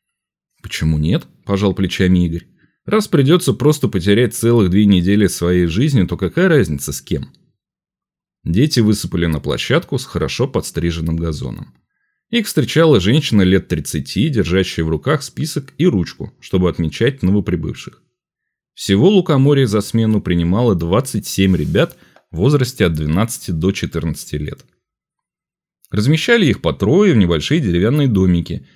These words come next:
которые, как помнил Игорь, назывались срубы. Подбор ребят осуществлялся таким образом, что количество мальчиков и девочек было четко выверено –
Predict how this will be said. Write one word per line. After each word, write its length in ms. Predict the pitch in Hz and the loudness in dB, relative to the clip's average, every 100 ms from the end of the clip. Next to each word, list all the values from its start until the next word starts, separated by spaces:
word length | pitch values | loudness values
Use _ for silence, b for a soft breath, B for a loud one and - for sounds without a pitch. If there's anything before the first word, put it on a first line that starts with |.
| b b | b b
которые, 560 | - - 139 196 175 82 | -4 0 4 4 4 2
как 240 | 90 82 | -2 0
помнил 340 | 101 92 92 - | 2 2 0 -2
Игорь, 340 | 95 78 - _ | -2 -2 -10 _
назывались 520 | 82 80 85 104 127 - | -6 -4 -2 0 -2 -6
срубы. 500 | - 101 95 78 - _ _ _ _ _ _ _ _ | -4 0 0 -2 -10 _ _ _ _ _ _ _ _
Подбор 360 | 92 98 135 131 | -2 2 4 4
ребят 300 | 120 131 - | 2 2 2
осуществлялся 720 | 104 92 - 107 110 101 98 | -2 -2 -4 0 0 0 -4
таким 340 | 101 98 185 | -4 0 2
образом, 360 | 185 120 85 73 | 4 2 0 -4
что 240 | - 101 | -4 -2
количество 560 | 90 98 104 98 87 98 | 0 2 2 0 -2 0
мальчиков 500 | 95 98 - - 76 | 2 2 -2 -6 -6
и 60 | 92 | -2
девочек 380 | 147 196 170 | 0 0 0
было 260 | 135 123 101 | 0 2 2
четко 380 | - 147 - 185 | 0 -4 0 0
выверено – 540 | 139 98 87 73 71 | 2 2 2 -2 -8